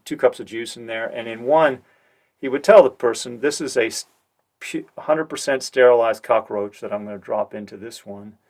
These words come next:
and then a plastic pellet into the other one, and then."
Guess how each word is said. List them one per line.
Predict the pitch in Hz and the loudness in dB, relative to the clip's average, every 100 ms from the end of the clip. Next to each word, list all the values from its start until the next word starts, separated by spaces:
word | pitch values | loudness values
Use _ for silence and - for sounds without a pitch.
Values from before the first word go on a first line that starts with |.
| _ _ _ _ - | _ _ _ _ -10
and | 110 110 110 110 - _ | -8 -8 -10 -12 -18 _
then | 107 113 113 110 | -6 -4 -4 -6
a | 117 104 98 _ | -6 -4 -6 _
plastic | - 135 123 - - | 0 2 2 -2 -4
pellet | 131 113 104 - | 2 4 2 -4
into | 110 98 | -14 -18
the | 98 101 | -16 -6
other | 110 107 | -4 -4
one, | 92 98 104 107 _ _ _ _ _ _ _ _ - - | -8 -12 -14 -20 _ _ _ _ _ _ _ _ -20 -14
and | 110 104 | -12 -6
then." | 113 110 107 104 | -6 -6 -10 -14